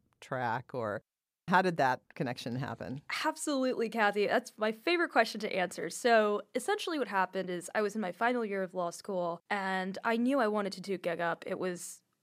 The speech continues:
Speaker 2: about a hundred percent certain at that point. And I thought to myself, you know, "Where should I go get my M B A?" And as I've told you before, you know, I do everything very quickly. So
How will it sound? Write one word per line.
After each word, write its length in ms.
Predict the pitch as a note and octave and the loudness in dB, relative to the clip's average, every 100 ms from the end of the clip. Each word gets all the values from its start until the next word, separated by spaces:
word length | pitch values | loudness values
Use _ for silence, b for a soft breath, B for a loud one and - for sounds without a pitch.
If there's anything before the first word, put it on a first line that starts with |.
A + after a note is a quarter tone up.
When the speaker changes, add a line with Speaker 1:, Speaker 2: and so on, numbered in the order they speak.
| - | -2
Speaker 2:
about 340 | G#3 G#3 G#3 | 2 4 4
a 40 | G3 | 2
hundred 260 | G#3 G3 | -2 -4
percent 320 | F#3+ F#3+ F#3+ E3 | -6 -6 -8 -8
certain 280 | - - F#3 | -8 -6 -4
at 120 | E3 | -2
that 180 | E3 - | -4 -4
point. 340 | F#3+ E3+ E3+ - | -6 -6 -8 -6
And 80 | G#3+ | -4
I 40 | |
thought 180 | A#3 C4+ | -2 -2
to 80 | A3 | -4
myself, 340 | G#3 F#3+ F3 | -2 -2 -4
you 60 | F#3 | -4
know, 140 | F3 | -4
"Where 260 | F3+ G#3 A3 | -4 -4 -4
should 160 | A3 | -2
I 60 | G3+ | 0
go 160 | F#3 | 0
get 180 | F3+ F3 | -2 -4
my 100 | E3 | -6
M 200 | F3 E3 | -6 -6
B 180 | F3+ E3+ | -8 -8
A?" 240 | - - - | -6 -8 -6
And 320 | G#3 G3 F#3+ _ _ _ | -4 -4 -8 _ _ _
as 180 | G3+ G#3+ | 0 2
I've 80 | A3 | 0
told 260 | - A#3 G#3+ | 4 4 4
you 80 | |
before, 440 | G#3+ G3 C#4+ D4+ C#4+ | -2 -2 2 4 4
you 100 | G3+ | 2
know, 140 | F3 | -2
I 40 | F3 | -4
do 140 | F3 | -2
everything 340 | E3+ F3+ F3+ | -2 -2 -6
very 200 | F3 E3 | -4 -4
quickly. 400 | - C4 B3 A3+ | -4 -4 0 -2
So 280 | A3 G3 D#3+ | -2 -2 -4